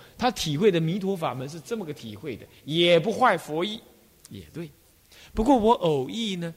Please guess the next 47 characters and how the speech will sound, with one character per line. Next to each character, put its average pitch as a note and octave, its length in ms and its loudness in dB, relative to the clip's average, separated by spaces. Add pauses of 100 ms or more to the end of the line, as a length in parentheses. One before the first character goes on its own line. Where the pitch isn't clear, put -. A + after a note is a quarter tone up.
(120)
也 C3+ 200 -8
有 D3+ 120 -6
我 G#2 240 -8
亲 E3 420 -8
见 D#3+ 300 -8
的 G2 80 -12
部 G2 200 -16
分， - 220 -20 (600)
虽 F#3+ 280 0
然 F3+ 680 0
都 G3+ 280 0
不 G3 280 -8
能， D#3+ 260 -8 (220)
都 A3+ 240 4
只 F#3 240 -4
此 D3+ 240 -8
一 G3 160 -8
边 F#3+ 400 -4
啦， D#3+ 180 -6 (320)
不 D#4 140 4
能 A3 180 6
够 G#3+ 120 4
像 G#3 240 0
佛 E3 320 -2
原 D#3+ 260 2
因 G#3+ 220 2
说 G3+ 280 4
法 A2+ 220 0
这 D3 100 -6
么 E3 80 -4
圆 C3+ 240 -2
满 C#3+ 380 -2
啦， G#2+ 180 -4 (280)
但 G3+ 200 4
是 F#3 180 -4
呢， E3 120 -8 (220)
都 C#4+ 180 2
不 C4+ 160 -6
失 B3+ 300 0
是 A3 180 -2
自 B3 220 -2
己 G#2+ 180 -10
所 F#2 160 -12
亲 F3+ 340 -6
见 D#3 280 -6
亲 F#3+ 320 -6
证。 A3+ 260 0